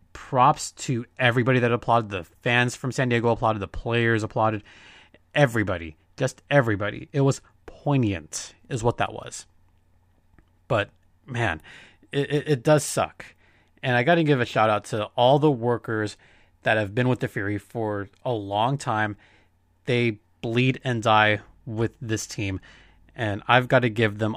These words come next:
all the props. Jolene, uh, Liz especially did a fantastic job helping put this together. Blake, if I'm forgetting names, I apologize, but there was just so many people behind the scenes that help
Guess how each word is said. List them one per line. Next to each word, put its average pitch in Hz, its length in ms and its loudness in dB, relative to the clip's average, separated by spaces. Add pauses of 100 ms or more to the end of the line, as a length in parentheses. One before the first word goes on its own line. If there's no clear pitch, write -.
all 104 140 0
the 101 80 -8
props. 101 300 -2
Jolene, 117 540 0 (260)
uh, 110 160 2
Liz 123 400 4
especially 120 720 0 (240)
did 110 320 -4
a 107 180 -4
fantastic 110 600 -2
job 104 280 0
helping 110 260 -4
put 110 260 -4
this 110 160 -6
together. 117 640 0
Blake, 117 480 -2 (260)
if - 140 -6
I'm 113 100 2
forgetting 120 520 0
names, 117 260 2
I 101 80 2
apologize, 101 560 0 (360)
but 104 380 -2
there 139 120 0
was 120 100 2
just 117 160 -4
so 127 240 0
many 127 240 -2
people 117 260 -6
behind 110 540 -4
the 107 60 -6
scenes 107 580 -8 (480)
that 117 280 2
help - 500 -2